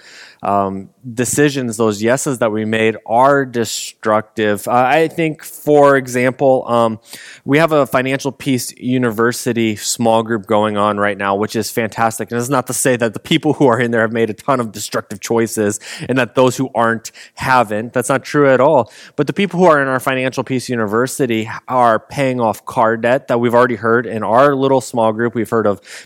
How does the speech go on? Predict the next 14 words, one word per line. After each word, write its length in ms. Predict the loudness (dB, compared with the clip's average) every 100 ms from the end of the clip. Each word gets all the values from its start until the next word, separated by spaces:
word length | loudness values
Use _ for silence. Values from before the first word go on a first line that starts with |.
| -6
people 200 | -2 0
who 20 |
have 120 | 0
paid 200 | 0 0
off 300 | 2 2 -2 -2
car 240 | 2 4
debts, 180 | 2 0
people 280 | -8 -4 -4
who 60 |
have 100 | -4
cut 160 | -2 0
off 180 | 0 -2
credit 300 | -2 -2 0
cards, 360 | 2 2 0